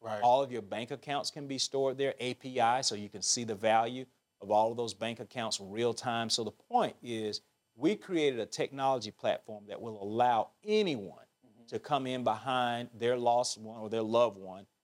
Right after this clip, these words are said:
Speaker 2: and manage their affairs in a very effective manner so that they don't have to be on what I call the treasure hunt,
Speaker 1: Mm-hmm.
Speaker 2: looking for the boxes and looking for the safes of where documents and papers could be. All your life insurance policies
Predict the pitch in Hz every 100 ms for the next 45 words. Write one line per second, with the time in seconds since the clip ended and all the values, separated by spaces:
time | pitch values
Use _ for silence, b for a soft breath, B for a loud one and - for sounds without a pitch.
0 | _ 104 104 110 131 147 135 135 127 -
1 | 127 120 113 98 87 - 123 139 139 139
2 | 123 120 117 110 104 95 92 87 _ _
3 | - - 120 107 117 117 107 127 123 -
4 | 120 117 110 110 107 107 107 110 107 104
5 | - 101 101 95 - 147 113 101 95 78
6 | _ _ _ 98 113 110 113 120 110 95
7 | 110 117 - 117 110 107 95 95 110 113
8 | - 113 104 - 139 113 - 95 _ 120
9 | 110 107 _ _ _ - 110 113 104 101
10 | - 98 - 110 90 - 92 78 82 98
11 | 101 92 98 131 135 131 143 127 - 147
12 | 131 127 - 127